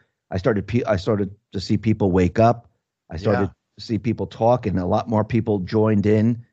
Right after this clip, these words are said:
Speaker 1: And I think this is just getting bigger and bigger. And, and I have no problem talking to people, helping people. I want everyone to grow as large as they possibly can so we can fight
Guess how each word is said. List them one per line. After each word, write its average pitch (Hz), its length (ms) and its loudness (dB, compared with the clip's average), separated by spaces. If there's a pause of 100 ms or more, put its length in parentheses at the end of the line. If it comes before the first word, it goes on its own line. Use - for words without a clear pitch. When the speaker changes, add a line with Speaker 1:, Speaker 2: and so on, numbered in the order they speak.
(140)
Speaker 1:
And 98 140 0
I 98 80 0
think 117 260 -2
this 120 180 -8
is 107 140 -4
just - 380 -6 (320)
getting 107 260 0
bigger 104 300 2
and 101 100 2
bigger. 113 240 2
And, 98 180 2 (520)
and 123 100 4
I 170 120 4
have 185 180 0
no 143 200 4
problem 143 560 0 (960)
talking 131 380 -2
to 123 100 -2
people, 123 600 0 (240)
helping 131 420 0
people. 120 600 0 (160)
I 156 140 4
want 156 340 2 (160)
everyone 131 720 2
to 120 120 -4
grow 117 500 0 (400)
as 101 160 -4
large 131 580 0
as 117 220 0
they 107 160 0
possibly 123 680 -2
can 107 600 -4 (420)
so 131 180 2
we 117 180 2
can 113 220 2
fight 113 540 0